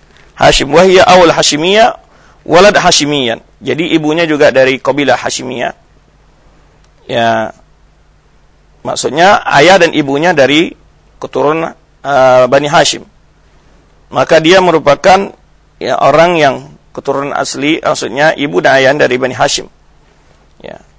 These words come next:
Dan beliau hijrah, ma-, masuk Islam, eh, yaitu di tahun, eh,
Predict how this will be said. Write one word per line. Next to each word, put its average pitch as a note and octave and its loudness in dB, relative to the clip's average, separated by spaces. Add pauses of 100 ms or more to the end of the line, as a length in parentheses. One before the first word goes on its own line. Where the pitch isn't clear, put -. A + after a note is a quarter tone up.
(680)
Dan C#3+ 0
beliau F3 4
hijrah, D3 2
ma-, C3+ 0
masuk C3+ -2
Islam, F#3+ 0 (1000)
eh, C3 4
yaitu D#3+ -2
di C3+ -4
tahun, D3+ 0 (800)
eh, B2+ -2